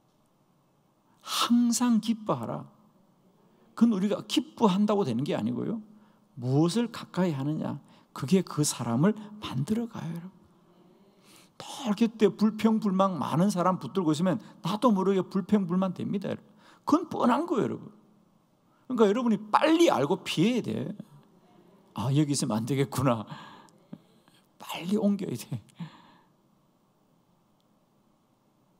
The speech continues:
어, 우리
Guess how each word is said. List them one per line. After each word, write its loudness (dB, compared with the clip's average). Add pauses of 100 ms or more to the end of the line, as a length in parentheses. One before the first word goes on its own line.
(1600)
어, -10 (580)
우리 -2